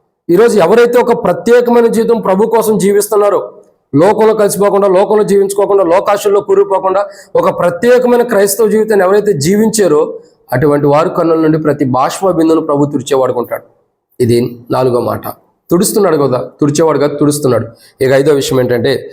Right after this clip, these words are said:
ప్రకటన గ్రంథం ఏడో అధ్యాయం పదిహేనో వచనం, "అందువల్ల వారు దేవుని సింహాసనం ఎదుట ఉండి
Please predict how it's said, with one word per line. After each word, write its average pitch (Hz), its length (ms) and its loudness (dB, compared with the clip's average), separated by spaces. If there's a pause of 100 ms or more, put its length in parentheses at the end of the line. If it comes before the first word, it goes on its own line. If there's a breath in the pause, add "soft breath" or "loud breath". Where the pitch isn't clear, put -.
(260 loud breath)
ప్రకటన 160 280 2
గ్రంథం 156 280 2
ఏడో 147 140 4
అధ్యాయం 139 340 0
పదిహేనో 131 300 0
వచనం, 113 360 -4 (800)
"అందువల్ల 156 440 2
వారు 151 240 2
దేవుని 151 320 2
సింహాసనం 160 520 0
ఎదుట 160 220 0
ఉండి 151 640 0